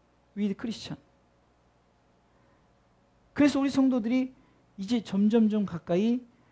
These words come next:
"하나님과 함께함이 내게 복이구나. 성도들과 함께함이 내게 복이구나.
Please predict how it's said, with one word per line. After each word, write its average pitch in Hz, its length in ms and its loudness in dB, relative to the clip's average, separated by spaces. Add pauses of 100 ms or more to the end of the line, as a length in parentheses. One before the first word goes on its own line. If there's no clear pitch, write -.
(100)
"하나님과 233 840 2 (300)
함께함이 190 880 0 (720)
내게 151 220 -2
복이구나. 143 880 -4 (600)
성도들과 220 560 2
함께함이 196 640 -2
내게 156 200 -6
복이구나. 139 720 -4